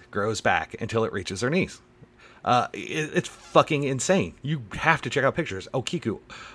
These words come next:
O K I K U. I'm telling you. Oh my God. Um, uh, according to the monks, they had some samples sent out to be tested, and, uh, a-, a-,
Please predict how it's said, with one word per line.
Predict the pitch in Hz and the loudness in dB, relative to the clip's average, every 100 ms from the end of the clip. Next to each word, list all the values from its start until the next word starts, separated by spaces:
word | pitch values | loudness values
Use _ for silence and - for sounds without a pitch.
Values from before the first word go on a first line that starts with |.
| - | 2
O | 160 | 4
K | - 147 | 6 6
I | 127 135 | 6 4
K | 143 | 2
U. | 127 107 85 - | 0 0 -4 -6
I'm | 120 | -6
telling | 107 139 110 82 | 0 2 2 0
you. | - - | -12 -6
Oh | 143 | -6
my | 87 - | -6 -8
God. | - 107 90 - - - - - | -4 0 -2 -4 -16 -16 -18 -2
Um, | 123 104 95 76 - _ _ _ _ - - | 6 6 6 0 -18 _ _ _ _ -14 6
uh, | 147 147 | 8 8
according | 139 185 196 | 4 4 4
to | 208 | 4
the | 143 | 4
monks, | 117 123 - - | 4 2 -2 -6
they | - 131 | 0 2
had | 143 156 | 2 0
some | 139 | -2
samples | - 123 131 170 147 | -2 0 0 0 -2
sent | - 147 127 | -2 0 2
out | 131 - | 0 -2
to | 107 | -8
be | 101 | -4
tested, | - 107 - 151 - - - - - | -2 -2 2 0 0 -16 -18 -16 -2
and, | 131 123 123 | 2 2 2
uh, | 120 110 104 - - - - | 0 0 -2 -8 -20 -10 -4
a-, | 131 - | -4 -4
a-, | 135 | -12